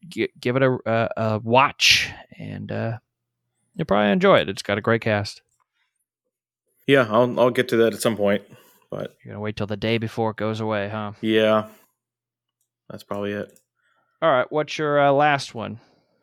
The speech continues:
Speaker 2: Uh, my last one is another movie that came to streaming this weekend. Uh, Amazon's The Tomorrow War. So
Speaker 1: Oh, me too.
Speaker 2: Okay, well, if you noticed in the beginning, uh, it is a Paramount movie, so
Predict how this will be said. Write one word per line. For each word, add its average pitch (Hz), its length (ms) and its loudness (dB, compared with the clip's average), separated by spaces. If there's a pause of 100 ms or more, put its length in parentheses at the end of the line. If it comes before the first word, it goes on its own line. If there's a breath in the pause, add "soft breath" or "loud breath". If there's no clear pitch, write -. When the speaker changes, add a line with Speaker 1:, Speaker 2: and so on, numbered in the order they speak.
(500)
Speaker 2:
Uh, 110 160 -6
my 107 140 2
last 147 320 2
one 123 100 2
is 110 100 0
another 127 360 6
movie 107 240 2
that 98 160 2
came 101 380 0
to 101 260 -2
streaming 101 680 0 (120)
this - 840 -8
weekend. 110 600 -4 (600 soft breath)
Uh, 101 180 -10
Amazon's 107 680 0
The 113 200 -2
Tomorrow 110 640 4
War. 87 600 -4
So 98 260 -6
Speaker 1:
Oh, 285 480 6
me 180 500 2
too. 208 680 2 (100)
Speaker 2:
Okay, 135 460 2
well, 107 320 2
if 98 200 -4
you 104 260 -4 (260)
noticed 127 360 2
in 120 80 -4
the 117 60 2
beginning, 120 420 2
uh, 101 300 0
it 120 80 0
is 175 120 4
a 196 60 0
Paramount 185 460 -2
movie, 101 280 -6
so 101 260 -4